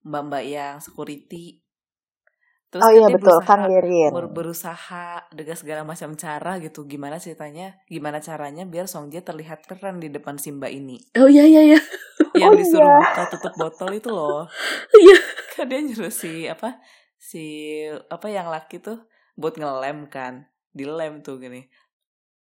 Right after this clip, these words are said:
Speaker 1: Terus begitu ini dibuka, uh, uh, wah,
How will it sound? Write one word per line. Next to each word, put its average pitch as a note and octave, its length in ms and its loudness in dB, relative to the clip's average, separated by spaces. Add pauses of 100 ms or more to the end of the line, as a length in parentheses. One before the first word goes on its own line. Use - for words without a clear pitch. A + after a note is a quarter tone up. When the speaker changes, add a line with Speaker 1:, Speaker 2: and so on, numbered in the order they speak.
(320)
Speaker 1:
Terus - 180 -8
begitu E3+ 320 -12
ini G3 220 -8
dibuka, F#3+ 480 -12 (480)
uh, C#4 160 -8 (100)
uh, C4+ 180 -10 (200)
wah, - 160 -8